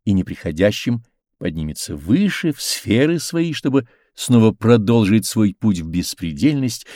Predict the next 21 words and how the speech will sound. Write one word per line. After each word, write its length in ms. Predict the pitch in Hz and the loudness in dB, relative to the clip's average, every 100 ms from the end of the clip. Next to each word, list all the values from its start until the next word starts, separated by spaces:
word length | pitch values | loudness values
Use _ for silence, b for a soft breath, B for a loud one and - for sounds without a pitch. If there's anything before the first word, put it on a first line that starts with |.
| B | B
все 240 | - - 95 | -4 0 0
снова 400 | - 135 202 196 | 2 4 4 4
и 100 | 190 | 2
снова 440 | - 190 185 175 | -2 -2 0 0
облекаясь 540 | 160 165 180 170 156 | 0 -2 0 0 0
в 80 | 127 | 0
новые 420 | 135 180 175 175 | 2 4 2 0
тела 400 | 156 - 156 147 B B - | -4 -2 2 2 B B 0
или 200 | 107 101 | 4 4
оболочки, 640 | 92 98 107 - - 95 B B | 4 4 4 2 -2 -2 B B
необходимые 880 | 107 104 101 104 87 95 143 160 180 | 4 4 2 -2 0 2 2 4 4
ему 260 | 185 196 190 B | 4 2 -2 B
для 140 | 123 135 | 2 2
приобретения 640 | 135 127 120 110 117 110 | 4 2 0 0 2 4
новых 280 | 104 92 87 | 4 2 0
знаний 440 | 80 87 92 87 | 0 2 2 2
и 40 | 80 | -2
нового 360 | 80 73 71 | -4 -6 -8
опыта, 520 | 85 139 180 135 101 - _ _ _ _ | -6 -6 -4 -6 -8 -8 _ _ _ _
столь 320 | - 98 85 | -6 -2 0
нужного 640 | 85 107 202 185 190 190 | 2 2 4 4 4 2